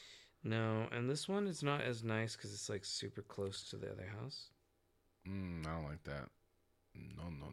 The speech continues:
Speaker 2: no.
Speaker 1: This one's like, I mean, you can live here, but are you really living here?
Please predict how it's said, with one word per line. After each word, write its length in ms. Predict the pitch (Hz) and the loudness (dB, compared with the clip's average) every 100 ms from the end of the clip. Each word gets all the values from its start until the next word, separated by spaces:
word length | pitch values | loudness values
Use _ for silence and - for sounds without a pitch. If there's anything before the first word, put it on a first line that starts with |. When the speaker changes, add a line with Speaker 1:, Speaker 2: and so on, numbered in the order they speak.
| 69 | -8
Speaker 2:
no. 320 | - 71 - - - - - - - - _ _ _ - _ - _ - | -8 -8 -8 -12 -14 -20 -20 -20 -20 -20 _ _ _ -20 _ -20 _ -2
Speaker 1:
This 200 | 147 - | -2 2
one's 200 | 175 165 | 0 4
like, 320 | 139 110 107 - - - - - | 6 6 2 -14 -20 -20 -20 -4
I 40 | |
mean, 340 | 120 120 120 117 - _ | 2 4 4 2 -6 _
you 160 | 147 156 | -2 2
can 120 | 123 | 4
live 200 | 104 127 | 4 2
here, 240 | 98 95 98 _ _ _ _ _ _ _ _ _ _ _ _ _ _ _ | -2 -4 -6 _ _ _ _ _ _ _ _ _ _ _ _ _ _ _
but 140 | 110 | 0
are 80 | 92 | 0
you 160 | 87 92 | -4 -8
really 280 | 87 85 85 | -8 -6 -6
living 360 | 87 87 90 92 | -6 -6 -8 -8
here? 260 | 92 92 | -8 -8